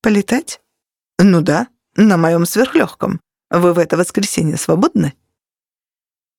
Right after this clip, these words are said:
Сердце мое затрепыхалось. Не потому, что меня позвали на свидание. От них я успела уже устать. А от предложения «полетать». Звучало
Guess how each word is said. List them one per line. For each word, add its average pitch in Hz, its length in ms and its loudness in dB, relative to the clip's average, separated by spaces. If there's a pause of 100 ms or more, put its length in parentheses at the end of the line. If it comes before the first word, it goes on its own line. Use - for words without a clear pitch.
Сердце 254 600 0
мое 214 320 4
затрепыхалось. 165 1000 -2
Не 220 280 4
потому, 285 380 2
что 190 200 -2
меня 190 280 2
позвали 180 420 -2
на 185 120 0
свидание. 151 600 0 (380)
От 214 160 -2
них 240 220 2
я 247 180 2
успела 247 380 0
уже 247 260 2
устать. 254 520 -2 (520)
А 202 140 0
от - 160 -8
предложения 208 920 0 (500)
«полетать». 262 720 -2 (540)
Звучало 285 680 0